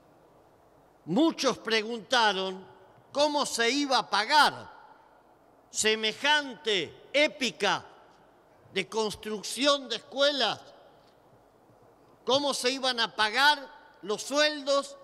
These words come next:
de aquellos que trabajaran ahí. Y entonces un diputado explicó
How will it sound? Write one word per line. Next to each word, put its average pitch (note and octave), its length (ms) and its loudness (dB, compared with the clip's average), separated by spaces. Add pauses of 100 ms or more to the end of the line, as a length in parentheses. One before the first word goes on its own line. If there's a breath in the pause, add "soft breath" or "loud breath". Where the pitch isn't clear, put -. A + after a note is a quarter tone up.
(280)
de G3 140 -4
aquellos C4 460 -4
que A3 140 -4
trabajaran A3 720 -2
ahí. A#3 340 -2 (1000 soft breath)
Y G3 100 2
entonces B3+ 680 0
un B3+ 180 -8
diputado A3+ 680 -2
explicó G#3+ 800 -2